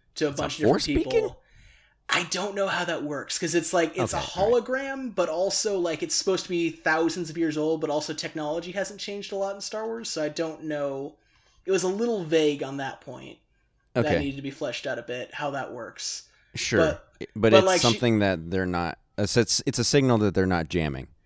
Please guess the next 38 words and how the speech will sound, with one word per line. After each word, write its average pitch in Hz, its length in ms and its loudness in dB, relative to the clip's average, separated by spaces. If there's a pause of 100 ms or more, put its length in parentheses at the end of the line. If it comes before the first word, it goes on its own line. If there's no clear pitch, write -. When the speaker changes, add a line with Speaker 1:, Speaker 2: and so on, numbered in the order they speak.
(260)
Speaker 1:
Yeah, 202 180 6
exactly. 160 440 2
It's 151 100 -4
a 175 40 -2
s-, - 220 -2
it's 185 180 0
a 175 60 -2
signal 214 280 2
they 175 100 4
don't 170 240 2
know 165 140 6
about 156 300 4
and 147 100 -4
they 151 60 0
don't 156 180 -2
know 156 100 -4
how 151 100 -2
to 147 80 -2
control 147 420 -4
because 143 220 -12
it's 135 100 -12
very 143 380 -2
force 139 540 -4
related 127 600 -10 (140)
and, 139 120 -10
like, 151 160 -2
they 165 80 0
Speaker 2:
Okay, - 20 -2
Speaker 1:
need 147 140 -2
a - 20 -4
Speaker 2:
but - 120 8
Speaker 1:
kyber 151 140 2
Speaker 2:
that 104 180 6
Speaker 1:
crystal. 107 240 0
Speaker 2:
everyone 98 300 2
else 92 260 -2
is 87 200 -4
still 87 520 -2